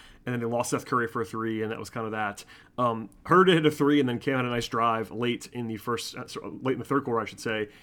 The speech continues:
but didn't really make a dent in, in the, uh, in the numbers. They were still by, down by twenty at the end of the third.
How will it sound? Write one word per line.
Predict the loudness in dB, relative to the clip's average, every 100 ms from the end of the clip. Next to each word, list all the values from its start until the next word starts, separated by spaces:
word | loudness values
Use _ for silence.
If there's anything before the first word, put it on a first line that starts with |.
| -20 _
but | -2 0
didn't | 0
really | 0 0
make | -2
a | -4
dent | -4 -6 -4
in, | -4
in | -4
the, | -2 -2
uh, | -2 -2
in | -4
the | -2
numbers. | -2 -2 -2
They | -4
were |
still | -4 -6
by, | -6 -6
down | -4
by | -4
twenty | -6 -6 -6 -6 -8 -16 -14
at | -6
the | -2
end | -2
of | -4
the |
third. | -4 0 2 0